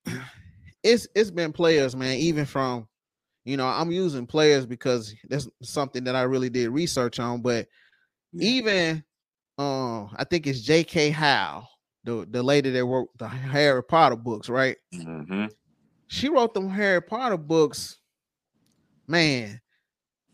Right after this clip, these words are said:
Speaker 1: fifteen, twenty years ago.
Speaker 2: Man.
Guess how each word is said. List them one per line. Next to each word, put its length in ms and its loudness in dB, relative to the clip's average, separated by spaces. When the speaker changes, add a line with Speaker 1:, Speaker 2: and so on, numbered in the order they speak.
Speaker 1:
fifteen, 920 2
twenty 360 0
years 380 4
ago. 420 -4
Speaker 2:
Man. 300 -16